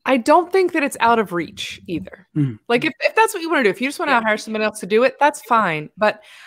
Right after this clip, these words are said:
Speaker 1: I feel kind of liberated, actually, that once I started digging in and trying to actually figure it out and learn it, that it really,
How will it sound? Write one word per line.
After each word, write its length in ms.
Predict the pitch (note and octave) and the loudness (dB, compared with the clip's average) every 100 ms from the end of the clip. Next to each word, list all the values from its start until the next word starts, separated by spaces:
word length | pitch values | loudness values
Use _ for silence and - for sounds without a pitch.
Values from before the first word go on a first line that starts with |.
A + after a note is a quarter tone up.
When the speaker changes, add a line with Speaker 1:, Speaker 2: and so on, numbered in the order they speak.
| - - A#3 | -20 -2 2
Speaker 1:
I 360 | D#4 G#4+ F#4 - | 4 4 0 -4
feel 260 | - C4+ B3 | 0 2 2
kind 320 | - A#3+ A#3 | 0 2 2
of 120 | F#3 | 0
liberated, 560 | F#3+ A3 G#3 F3 D#3+ D3+ | 0 2 2 2 0 0
actually, 520 | E3+ F3 - E3 D#3 | 0 -2 -6 -8 -6
that 160 | D#3+ - | -8 -6
once 260 | G3+ A3 | -4 -2
I 280 | C4 A3+ - _ - | 0 0 -2 _ -18
started 580 | - - G#3+ A3 A3 F3+ | -14 -2 2 4 4 2
digging 380 | F#3+ G3 F#3 | 0 0 -2
in 240 | E3+ F3+ G#3 | -2 -4 -4
and 160 | E3+ | -8
trying 340 | - F#3+ G3 C4+ | -6 -4 -2 -2
to 120 | - | -2
actually 340 | F3+ F#3+ - G3+ | -2 -2 -4 -6
figure 300 | - F3+ F3+ | -4 -4 0
it 60 | |
out 180 | F3 F3+ | 0 0
and 120 | D#3+ | -2
learn 220 | D3+ D#3 G3+ | -2 -2 -2
it, 240 | A#3+ - _ _ _ _ | -4 -8 _ _ _ _
that 100 | B3+ | 2
it 120 | C4+ G#3 | 2 2
really, 580 | A#3 D4 D#4 D4+ C#4+ | 2 4 4 2 -2